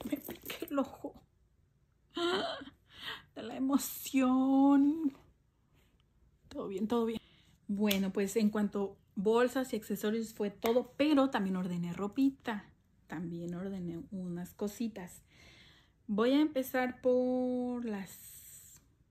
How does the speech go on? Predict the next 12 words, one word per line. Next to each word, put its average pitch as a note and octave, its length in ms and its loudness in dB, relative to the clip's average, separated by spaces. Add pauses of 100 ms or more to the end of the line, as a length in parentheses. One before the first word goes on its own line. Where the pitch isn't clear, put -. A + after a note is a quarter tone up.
(180)
playeras. G#3+ 540 -8 (160)
Sí, A3 320 -2
voy A3+ 140 0
a - 20 0
empezar B3 340 -2
por A3+ 100 -4
las A3 140 -6
playeras. - 460 -14 (480)
Vean. F#3+ 300 -10 (1120)
Esta. - 720 2 (3500)
Este A3+ 680 -4
moño. F#3 500 -2